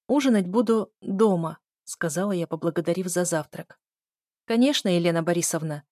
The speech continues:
Я позабочусь о том, чтобы всё было готово, когда вы вернётесь, — улыбнулась Маргарита.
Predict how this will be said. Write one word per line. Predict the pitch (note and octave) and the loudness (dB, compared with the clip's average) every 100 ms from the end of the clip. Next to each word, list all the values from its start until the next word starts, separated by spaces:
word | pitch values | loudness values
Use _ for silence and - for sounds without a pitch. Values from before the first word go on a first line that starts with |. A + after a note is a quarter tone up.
| _ - | _ -4
Я | G#3+ | -2
позабочусь | A3 G#3+ A3+ C4 G#3+ - | 2 2 4 2 0 -2
о | G3+ | 2
том, | C#4 C#4+ | 2 2
чтобы | B3+ A3 | 0 0
всё | G#3 C#4 | 2 2
было | A#3+ A#3+ | 4 6
готово, | A#3 A#3+ F3 D#3 | 4 4 2 2
когда | F3+ E3 F3 | 0 2 2
вы | E3+ | 2
вернётесь, — | F3+ F3+ F3+ D#3+ D3+ - - _ _ _ _ | 0 0 0 0 -4 -10 -10 _ _ _ _
улыбнулась | D#3+ D#3 C#3+ F#3 G3 - | -4 -2 -2 -2 -2 -2
Маргарита. | F#3+ F3+ F#3+ D#3+ - - | -4 -2 -4 -6 -12 -18